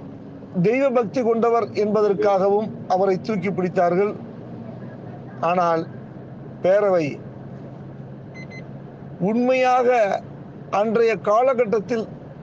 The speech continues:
அவர் ஒரு சனாதன மறுப்பாளராக, ஒரு ஆன்மீக புரட்சியாளராக இருந்தார் என்பதை நாம் அடையாளப்படுத்தினோம். ஆறாம் நூற்றாண்டு, ஏழாம் நூற்றாண்டுகளில்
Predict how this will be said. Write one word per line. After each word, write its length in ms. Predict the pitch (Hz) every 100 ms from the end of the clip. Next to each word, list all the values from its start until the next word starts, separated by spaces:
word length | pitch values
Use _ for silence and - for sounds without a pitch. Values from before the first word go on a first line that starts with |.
| - - - - - - - - -
அவர் 200 | 185 208 196
ஒரு 160 | 196 185 165 - - - - - - - - - - - - - - - - - - - - -
சனாதன 500 | 185 214 262 277 277 247
மறுப்பாளராக, 800 | 214 269 214 269 262 254 240 240 240
ஒரு 140 | 226 214 202 180
ஆன்மீக 320 | 247 262 254 226 -
புரட்சியாளராக 800 | 247 240 247 269 254 254 247 247 226
இருந்தார் 360 | 220 220 220 208
என்பதை 280 | 196 208 196
நாம் 200 | 196 185
அடையாளப்படுத்தினோம். 840 | 185 185 175 175 160 - 139 131 - - - - - - - - - - - - - - - - - - - - - - - - - - - - - - - - - - - -
ஆறாம் 280 | 190 226 233
நூற்றாண்டு, 420 | 240 190 247 247 233 220
ஏழாம் 220 | 247 240
நூற்றாண்டுகளில் 760 | 247 185 247 233 226 240 240